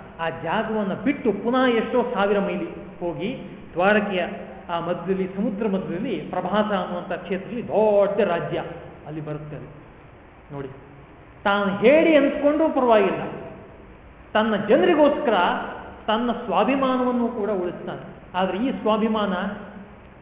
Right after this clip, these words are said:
ಪಾಂಡವರು ಕೂಡ ಉಳಿಸ್ಕೊಳಕ್ಕಾಗಲಿಲ್ಲ, ಅಭಿಮನ್ಯು ಕೂಡ ಸೋತೋದ. ಅದರಲ್ಲಿ ಎಲ್ಲ ಸ್ವಾಭಿಮಾನವನ್ನು ಕಲ್ಕಿ ಕಲ್ಕಿ ಅವ್ರನ್ನ ಕೊಂದಾಕಿದ್ರು. ಭೀಷ್ಮ ಅಂತಹ ಮಹಾಜ್ಞಾನಿ, ಅವನು ಕೂಡ ಸ್ವಾಭಿಮಾನದಿಂದ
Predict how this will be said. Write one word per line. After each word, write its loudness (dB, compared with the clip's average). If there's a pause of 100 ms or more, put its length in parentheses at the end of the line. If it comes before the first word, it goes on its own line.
(560)
ಪಾಂಡವರು 0
ಕೂಡ -2
ಉಳಿಸ್ಕೊಳಕ್ಕಾಗಲಿಲ್ಲ, -4 (1500)
ಅಭಿಮನ್ಯು 8
ಕೂಡ 4
ಸೋತೋದ. 6
ಅದರಲ್ಲಿ -2 (1500)
ಎಲ್ಲ 6
ಸ್ವಾಭಿಮಾನವನ್ನು 4
ಕಲ್ಕಿ 2
ಕಲ್ಕಿ 0
ಅವ್ರನ್ನ 2
ಕೊಂದಾಕಿದ್ರು. -2 (240)
ಭೀಷ್ಮ 8 (560)
ಅಂತಹ 4 (640)
ಮಹಾಜ್ಞಾನಿ, 4 (180)
ಅವನು 4
ಕೂಡ 4
ಸ್ವಾಭಿಮಾನದಿಂದ 4